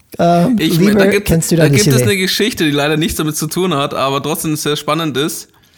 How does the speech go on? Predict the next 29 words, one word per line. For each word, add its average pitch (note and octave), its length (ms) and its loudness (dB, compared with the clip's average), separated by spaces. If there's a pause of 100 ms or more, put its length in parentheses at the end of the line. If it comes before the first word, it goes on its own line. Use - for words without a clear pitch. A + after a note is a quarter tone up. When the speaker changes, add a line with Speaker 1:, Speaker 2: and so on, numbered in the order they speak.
(300)
Speaker 2:
Ähm, C#3+ 340 -4
von D3 180 -4
einem C#3+ 280 -4
ho-, A2+ 260 -4
von C#3+ 160 -4
einem D3 160 -4
großen F#3+ 340 -2
Unternehmen F3+ 880 -4 (240)
in C#3 120 -6
den C3+ 260 -2
Meetings, F#3 800 -4 (120)
Zielgruppe D#3+ 520 -6
Frauen, D3+ 720 -2 (960)
war C3 280 -2
die D3+ 140 -6
Frau D3 880 -4
des C#3 400 -6
C E3+ 260 -2
E C3 40 -2
Os F3+ 420 -2
von D3 300 -4
den B2+ 180 -6
Kunden F#3 720 -4 (240)
die C#3 80 -4
entscheidende C#3+ 440 -4
Person, D#3 300 -4
die D3 80 -2
entschieden E3+ 540 -6
hat, D3+ 440 -4